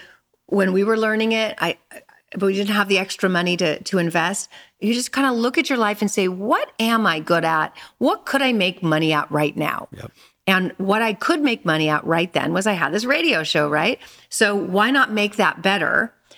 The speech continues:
Speaker 1: really improve it, put energy in it, make it great, and then get sponsors.
Speaker 2: Yeah.
Speaker 1: Now I have some money, and I could use that money as down payments
Speaker 2: Yeah.
Speaker 1: rather than, I mean, obviously you can J V with other people, but I, I'm just like, get a side gig.
Speaker 2: Yeah.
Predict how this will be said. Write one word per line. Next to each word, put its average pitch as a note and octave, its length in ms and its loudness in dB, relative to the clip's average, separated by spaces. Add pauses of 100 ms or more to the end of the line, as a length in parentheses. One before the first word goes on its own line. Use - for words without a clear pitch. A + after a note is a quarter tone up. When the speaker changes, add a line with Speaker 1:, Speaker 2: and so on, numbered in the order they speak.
(140)
Speaker 1:
really G#3 260 4
improve A#3+ 500 0
it, D#3 140 -4
put B3 240 0
energy F#3 440 0
in D3+ 80 0
it, D3+ 120 -4
make G3+ 200 2
it - 120 0
great, E3+ 480 0
and A#3 100 2
then C4 120 2
get B3+ 120 -4
sponsors. - 680 -2 (180)
Speaker 2:
Yeah. G2+ 200 -8
Speaker 1:
Now A3+ 200 2
I C4+ 100 2
have A3 200 -4
some A#3 200 2
money, B3 420 0 (320)
and G#3 100 2
I G#3+ 60 2
could G#3+ 180 0
use G3 180 0
that A#3+ 280 2
money D#3+ 400 -2 (260)
as F3 180 0
down E3+ 220 0
payments F3 540 -2
Speaker 2:
Yeah. A2+ 160 -2 (180)
Speaker 1:
rather F#3+ 320 0
than, F3 440 0 (300)
I E3+ 80 2
mean, G3 140 0
obviously A3+ 440 0
you G3+ 100 2
can F#3 180 0
J D#3 200 2
V D3 180 2
with D#3 140 -2
other D3+ 180 -2
people, D#3 400 -2
but - 280 -6
I, G#3+ 140 -2
I'm C4+ 220 -2
just B3 140 -4
like, A#3+ 120 -2
get E4+ 140 0
a - 20 -6
side F4 380 -4 (480)
gig. D#3+ 220 0
Speaker 2:
Yeah. G2+ 220 -4